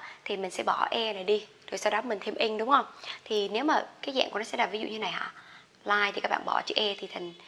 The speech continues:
ờ, L với I như thế này đúng không? Xong các bạn thêm in ha.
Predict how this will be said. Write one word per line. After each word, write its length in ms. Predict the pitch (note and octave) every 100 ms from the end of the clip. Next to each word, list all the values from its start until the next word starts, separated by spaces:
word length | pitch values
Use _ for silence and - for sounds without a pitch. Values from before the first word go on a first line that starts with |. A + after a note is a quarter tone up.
| - - - -
ờ, 340 | F3+ F3 E3+ F3 - _ -
L 200 | A3 G#3+
với 100 | B3+ A3+
I 60 | A3
như 60 | G#3+
thế 60 |
này 140 | A#3+ G3+
đúng 120 | A3
không? 180 | A#3+ A3+ - - -
Xong 100 | A3
các 80 | A#3+
bạn 140 | -
thêm 140 | - -
in 240 | - A3 G#3+
ha. 220 | A#3